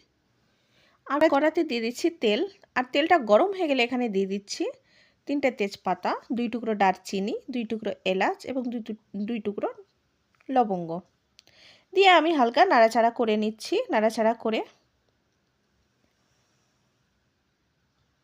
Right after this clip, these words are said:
তো তিরিশ মিনিট পরে আমি ঢাকনাটা খুলে নিয়েছি। আর এই ম্যারিনেট করে রাখা দেশি চিকেন আমি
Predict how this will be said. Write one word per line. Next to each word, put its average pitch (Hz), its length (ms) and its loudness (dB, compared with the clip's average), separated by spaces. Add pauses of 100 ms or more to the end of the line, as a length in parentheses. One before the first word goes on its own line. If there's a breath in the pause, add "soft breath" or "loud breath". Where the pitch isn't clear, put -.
(140)
তো 240 60 -4 (100)
তিরিশ 359 280 4
মিনিট 320 260 -2
পরে 254 140 8 (120)
আমি 254 180 -2
ঢাকনাটা 214 380 -2 (100)
খুলে 262 280 0
নিয়েছি। 190 340 -8 (200)
আর - 80 0 (180)
এই 302 80 0 (680 soft breath)
ম্যারিনেট 254 460 0
করে 208 160 0 (140)
রাখা 190 260 -4 (360 loud breath)
দেশি 247 220 -4 (100)
চিকেন 233 300 -2 (300)
আমি 233 120 -2